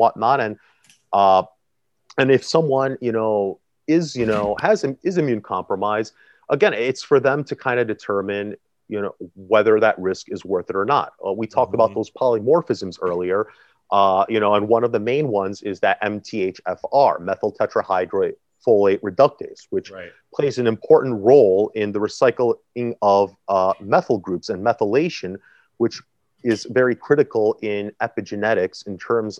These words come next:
Speaker 1: of, uh, influencing, you know, the silencing of various genes. And so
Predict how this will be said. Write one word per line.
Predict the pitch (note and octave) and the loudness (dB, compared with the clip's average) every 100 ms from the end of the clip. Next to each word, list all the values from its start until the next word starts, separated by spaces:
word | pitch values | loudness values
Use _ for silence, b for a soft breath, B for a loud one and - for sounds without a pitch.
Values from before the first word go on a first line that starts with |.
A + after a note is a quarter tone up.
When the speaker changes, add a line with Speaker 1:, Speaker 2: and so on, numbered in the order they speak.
| - | -2
Speaker 1:
of, | G#2 G2 F#2+ b b b _ | 0 0 -2 b b b _
uh, | G2+ G2 - - | 2 4 2 -2
influencing, | C#3 C#3 C#3+ C3+ B2 - A2+ A#2 - | -6 -4 -4 -2 -4 -6 -6 -6 -6
you | A2 | -6
know, | G#2 | -4
the | G2+ - | -6 -4
silencing | A2 G#2+ A2 G#2+ | -2 -2 -8 -10
of | F#2+ | -6
various | G#2 F#2+ F#2+ - | -4 -4 -6 -10
genes. | G2 B2+ E2 - | -8 -8 -8 -14
And | F#2 F2+ | -14 -6
so | A2+ G#2 G2+ | -2 0 -2